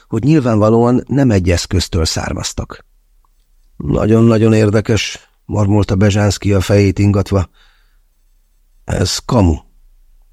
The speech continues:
szólalt meg Dávid. „A papírokat nem tudom megítélni, de a felvétel az sima kamu.”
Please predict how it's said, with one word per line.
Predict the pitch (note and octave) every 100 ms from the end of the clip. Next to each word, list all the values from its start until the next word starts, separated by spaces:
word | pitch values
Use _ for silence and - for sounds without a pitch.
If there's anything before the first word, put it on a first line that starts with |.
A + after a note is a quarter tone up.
| _ -
szólalt | - F#2+ E2+ E2
meg | F2
Dávid. | E2 D#2+ E2 E2 - _ - _
„A | -
papírokat | - A#2+ A#2 G#2+ G#2+ A#2
nem | A2
tudom | G#2 F#2 F#2+
megítélni, | F2+ F2 F2 F#2 F#2 G2
de | G#2 G#2
a | G2+ F#2+
felvétel | - A#2 A#2+ G#2+ F#2+ - F2+ D#2+
az | - -
sima | - - E2 B1+
kamu.” | - -